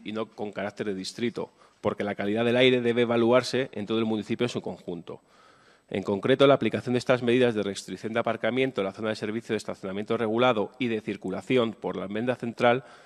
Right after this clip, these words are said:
produjo una disminución del número de vehículos que accedieron al centro de la ciudad entre las nueve y veintiuna horas, con relación a un día similar del año anterior,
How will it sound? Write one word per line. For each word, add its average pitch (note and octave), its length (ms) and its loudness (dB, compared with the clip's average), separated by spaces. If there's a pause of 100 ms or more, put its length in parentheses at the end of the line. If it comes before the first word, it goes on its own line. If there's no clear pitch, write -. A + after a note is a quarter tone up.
(180)
produjo A2 340 6
una C3+ 120 6
disminución B2 580 2
del G#2 160 2
número A#2+ 220 2
de B2 100 2
vehículos B2+ 500 2
que - 120 -6
accedieron G#2 340 -4
al A2 80 -2
centro A2+ 260 -4
de A2 60 2
la A2+ 80 2
ciudad A#2+ 340 0 (160)
entre G2+ 240 -10
las G2 160 -10
nueve A#2+ 400 4
y G#2 80 -6
veintiuna A#2 540 0
horas, B2+ 320 2 (560)
con G#2+ 180 2
relación G#2 360 0
a A#2 60 6
un A#2+ 80 2
día B2 140 0
similar A#2 400 2
del G2 100 -4
año A2 160 0
anterior, B2+ 480 4